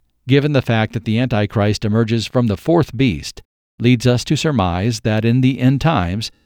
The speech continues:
there will be a revival of the Roman Empire, featuring a coalition of ten world leaders. The Antichrist will take his position of leadership at the expense of three of those leaders,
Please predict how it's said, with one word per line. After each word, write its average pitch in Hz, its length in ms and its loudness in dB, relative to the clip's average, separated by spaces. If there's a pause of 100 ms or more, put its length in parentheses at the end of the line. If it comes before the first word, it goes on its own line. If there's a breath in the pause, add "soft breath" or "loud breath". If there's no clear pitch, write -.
(160)
there 127 160 4
will 120 140 4
be 123 240 2
a 120 320 2
revival 117 880 2
of 113 180 2
the 110 140 4
Roman 117 260 4
Empire, 110 500 0 (360)
featuring 127 400 2
a 101 80 0
coalition 120 580 2
of 92 180 -4
ten 120 260 2
world 104 320 4
leaders. 87 520 -2 (480)
The 120 140 2
Antichrist 117 680 0
will 85 280 -2
take 139 240 0
his 131 120 0
position 123 460 0
of 104 100 -2
leadership 113 520 0 (320)
at 123 120 0
the 123 120 2
expense 135 400 -2
of 120 100 2
three 170 280 0
of 92 100 0
those 95 260 0
leaders, 98 460 -2